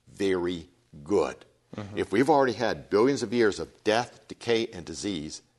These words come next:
Speaker 1: including cancer, we find that in the bones, God just called cancer very good. That's what theistic evolutionists adopt.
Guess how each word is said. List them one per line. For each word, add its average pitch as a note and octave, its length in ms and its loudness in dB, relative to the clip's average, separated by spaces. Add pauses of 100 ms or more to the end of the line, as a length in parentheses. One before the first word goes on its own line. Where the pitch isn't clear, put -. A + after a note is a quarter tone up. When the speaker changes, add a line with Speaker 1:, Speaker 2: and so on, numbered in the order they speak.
(300)
Speaker 1:
including A#2+ 440 2
cancer, C#3 520 -2
we F2 100 -10
find F#2+ 260 -2
that G#2+ 60 -6
in - 60 -12
the F2 40 -14
bones, E2+ 340 -6 (480)
God G#2 280 0
just F#2 200 -4
called F2+ 320 -2
cancer F2+ 440 -10
very C#2+ 260 -12
good. C2+ 280 -18 (760)
That's A2 360 -2
what G2+ 160 -2
theistic - 440 -6
evolutionists E2+ 680 -6
adopt. E2+ 480 -10